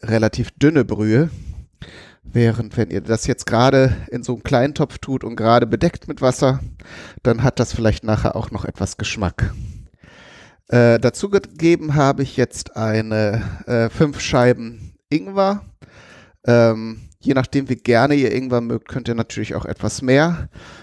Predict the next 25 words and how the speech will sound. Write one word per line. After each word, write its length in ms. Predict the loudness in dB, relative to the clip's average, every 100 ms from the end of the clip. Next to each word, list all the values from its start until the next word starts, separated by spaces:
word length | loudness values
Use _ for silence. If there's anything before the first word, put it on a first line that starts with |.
| _
reintun. 640 | 0 2 2 0 -8 -6
Ich 160 | -8 -6
mache 160 | -2 -2
jetzt 160 | -4
hier 120 | -2
den 140 | 0 2
Herd 200 | 0 0
schon 180 | -2 0
mal 120 | 0
an, 280 | 0 -4 -8 -20 -20 -20 _ _ _ -20 -8
denn 240 | -6 -6 -8
ihr 100 | -4
habt 160 | -4 -4
vielleicht 300 | -6 -6 -6
den 100 | -2
Wasserhahn 440 | 0 2 2 2
gehört. 460 | 2 4 4 2 -6 _ _ -20 _ _ _ _ _ _ _ _ _ -20
Da 520 | 0 4 6 6 4
ist 320 | 0 -6 -2
jetzt 340 | -4 -4 -10
auch 180 | -6 -6
schon 440 | -6 -4 -4 -4 -10 -2
Wasser 340 | 0 0 0
da 160 | 2 2
drin. 400 | 4 2 0